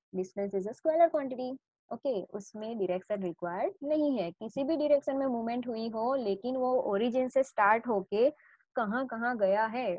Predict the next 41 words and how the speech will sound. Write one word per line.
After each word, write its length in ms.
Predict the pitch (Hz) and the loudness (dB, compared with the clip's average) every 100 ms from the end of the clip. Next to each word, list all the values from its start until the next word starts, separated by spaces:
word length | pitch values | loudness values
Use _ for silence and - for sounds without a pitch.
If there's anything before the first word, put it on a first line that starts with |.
| - | -6
वो 200 | 190 233 254 | -2 0 2
final 460 | 185 175 185 247 285 | 2 2 2 6 4
place 400 | 240 233 262 - - | 6 2 2 0 4
तक 200 | 277 196 _ 214 | 4 4 _ -10
उसकी 340 | 202 - 254 | -8 -4 4
जो 120 | 254 247 | 4 6
path 280 | 208 190 - | 4 4 2
की 100 | 262 | 0
length 440 | 220 208 302 349 247 | 4 4 6 4 2
है 240 | 190 160 - _ _ | -2 -2 -6 _ _
उसने 260 | 202 226 226 | -8 -4 -2
cover 280 | 196 202 220 | 2 2 0
की 140 | 214 202 | -2 -2
हुई, 300 | 185 165 170 _ _ - | 0 -2 -4 _ _ 4
वो 140 | 294 302 | 6 6
सारी 420 | 220 165 190 233 | 2 0 0 0
count 400 | 180 170 180 180 | -2 -2 -2 -2
होगी। 260 | 156 156 175 _ _ - | -4 -4 -10 _ _ -6
okay, 240 | 285 208 175 _ _ _ _ _ _ _ _ - | -2 -2 -4 _ _ _ _ _ _ _ _ 2
and 180 | - - | 6 6
its 160 | - | 4
S 160 | 220 214 | 2 4
I 60 | 262 | 2
unit 280 | 262 262 269 | 2 4 4
is 100 | 330 311 | 6 4
meter, 320 | 339 311 285 302 - _ 190 | 8 8 8 4 -4 _ -14
उसका 200 | - 214 | 0 2
SI 300 | 190 247 247 | 2 2 0
unit 240 | 226 233 | 0 -2
होगा 240 | 202 226 392 - | 0 0 -2 -4
meter 400 | 185 185 220 226 | -2 -2 -2 -2
में। 240 | 220 226 - _ _ _ _ _ _ _ _ 233 | -2 -6 -10 _ _ _ _ _ _ _ _ -4
Now 260 | 220 165 - - | -2 -2 -6 0
देखते 360 | 240 254 - 202 | 2 2 0 0
हैं 160 | 165 - | 0 0
कैसे, 280 | 214 190 - | -2 -2 -4
एक 280 | - 254 254 | -4 0 0
example 440 | 214 202 214 214 | 0 -2 -4 -6
से 140 | 208 202 | -6 -6
समझते 400 | 190 175 - 165 | -4 -4 -6 -10
हैं। 160 | 170 | -10